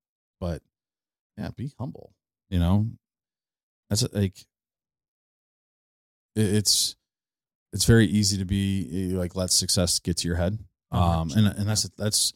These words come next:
Speaker 1: one of the things that I, I love about working with you and having become friends with you is, like, you're super successful, but you're one of the most humble people I know. And you and I have had this conversation a few times, uh, about certain things about our industry and, and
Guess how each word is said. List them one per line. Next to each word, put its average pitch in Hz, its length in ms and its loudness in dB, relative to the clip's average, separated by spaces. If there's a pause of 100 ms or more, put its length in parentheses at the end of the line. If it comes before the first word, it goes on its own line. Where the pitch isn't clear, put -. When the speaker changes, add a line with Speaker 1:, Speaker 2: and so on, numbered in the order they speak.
(320)
Speaker 1:
one 123 120 8
of 113 60 8
the - 40 2
things 104 200 2
that 104 100 2
I, 92 240 -2
I - 20 -6
love 98 260 0
about 95 240 -2
working 95 260 -2
with 90 140 -4
you 107 180 2
and 101 80 -2
having 98 220 -4
become 92 240 -8
friends 101 260 -2
with 98 160 -6
you 120 180 2
is, 98 160 -2
like, 95 240 -8
you're 110 220 -8
super 101 520 0
successful, 92 640 -2
but 98 80 0
you're 95 160 -4
one 95 120 -6
of 92 40 -6
the 92 40 -8
most 90 220 -4
humble 85 200 0
people 78 280 -6
I 76 60 -8
know. - 220 -16 (520)
And 104 100 10
you 117 100 10
and 113 80 8
I 101 80 4
have 98 100 0
had 90 160 0
this 87 120 -2
conversation 87 560 -4
a 85 40 -8
few 87 160 -6
times, 87 420 -4 (500)
uh, - 100 -4
about 90 320 4 (140)
certain 101 280 6
things 95 260 0
about 92 220 0
our 90 100 -2
industry 95 680 -2
and, 87 200 -4
and 90 680 -2